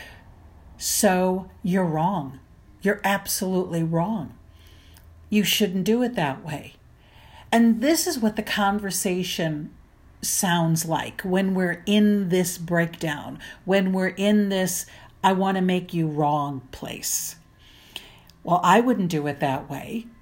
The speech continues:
Why do you do it that way?" "I don't understand. The, when you were growing up, this is how I did it." So, so think it, think when, if you've got kids, I am sure that somebody in your family, usually the, a mom, the other mom,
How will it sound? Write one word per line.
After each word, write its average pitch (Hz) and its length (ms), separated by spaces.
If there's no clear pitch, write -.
Why 180 280
do 220 60
you 226 140
do 233 240
it 254 120
that 151 260
way?" - 380
"I 202 80
don't 196 180
understand. 190 920
The, 165 120
when 160 420
you 180 200
were 311 120
growing 160 480
up, 156 260
this 190 220
is 170 120
how 151 200
I 147 80
did 226 240
it." 165 140
So, 226 340
so 220 220
think 403 320
it, 311 220
think 415 420
when, 233 280
if 226 160
you've 311 180
got 226 260
kids, - 520
I 233 120
am 233 220
sure 180 760
that 190 420
somebody 190 580
in 165 100
your 165 120
family, 151 480
usually 214 560
the, 170 340
a 180 80
mom, 170 560
the 180 200
other 170 120
mom, 160 400